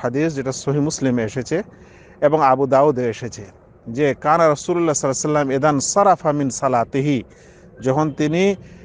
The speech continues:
নামাজে সালাম ফিরাতেন তখন তিনি "ইস্তাগফারা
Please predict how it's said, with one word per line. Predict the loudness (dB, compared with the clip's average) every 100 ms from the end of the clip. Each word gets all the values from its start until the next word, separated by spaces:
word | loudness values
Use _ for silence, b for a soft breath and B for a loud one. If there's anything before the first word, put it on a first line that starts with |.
| B B
নামাজে | 0 2 4 2 4 2
সালাম | 0 0 2 0
ফিরাতেন | 0 -4 -2 0 0 2 2 0 -6 b b b b b -2
তখন | 0 2 0
তিনি | 0 0
"ইস্তাগফারা | -2 -6 0 0 0 0 2 2